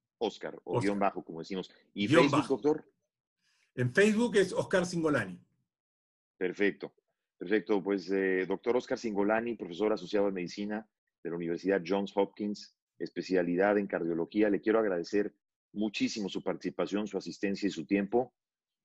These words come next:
Speaker 1: y le mandamos un saludo. Esperamos verlo pronto nuevamente.
Speaker 2: Cómo no, muchas gracias. El gusto y el placer,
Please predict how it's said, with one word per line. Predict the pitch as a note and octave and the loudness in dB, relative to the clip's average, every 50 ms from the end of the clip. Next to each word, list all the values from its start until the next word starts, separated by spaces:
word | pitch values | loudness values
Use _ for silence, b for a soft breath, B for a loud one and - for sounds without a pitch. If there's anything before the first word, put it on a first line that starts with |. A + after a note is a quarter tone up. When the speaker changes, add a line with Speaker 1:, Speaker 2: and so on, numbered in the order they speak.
| _ - | _ -4
Speaker 1:
y | G2 G2 G2 F#2+ F#2+ G2 F#2+ | 0 2 2 4 4 4 4
le | F#2+ G2 | 4 4
mandamos | G2 G2 G2+ A2+ A#2+ B2 B2 A2+ - - - | 4 2 2 2 2 2 0 -2 -4 -6 -6
un | C3 A#2+ A2 | -4 -4 -2
saludo. | - A#2 G#2 G#2 G#2 G2+ F2+ D#2+ | 0 2 4 4 4 4 4 2
Esperamos | D2+ - - G2+ G2+ A2 A#2 G#2+ G2 | -2 0 2 2 2 2 2 2 2
verlo | A2 G#2+ A2 G#2 - | 2 2 2 0 0
pronto | - G#2 G#2 G2 - F#2 | -2 -4 -4 -2 -4 -4
nuevamente. | F2+ F2 E2+ E2 D#2 D2 C2+ - - - _ _ _ _ _ _ _ _ _ | -4 -4 -6 -8 -8 -12 -14 -18 -20 -20 _ _ _ _ _ _ _ _ _
Speaker 2:
Cómo | - - C3 C3 C3+ | -6 -4 -2 0 0
no, | C3+ C#3+ D3 | 0 0 -2
muchas | C#3+ C#3 B2+ C3+ A#2+ | -2 -2 -2 -2 0
gracias. | A#2 C3+ C#3+ D3 D3 E3 B2+ B2 | 0 0 0 0 0 -2 -2 -2
El | A#2+ A2+ A2 | -2 -2 -2
gusto | G#2+ A#2+ C#3 C#3 - D3 | -2 -2 -2 -2 -2 -2
y | B2+ | -2
el | A#2 A2 A2 | -2 -2 -4
placer, | A2+ A2 G#2 - C3+ C3 D3 | -4 -6 -4 -2 0 0 0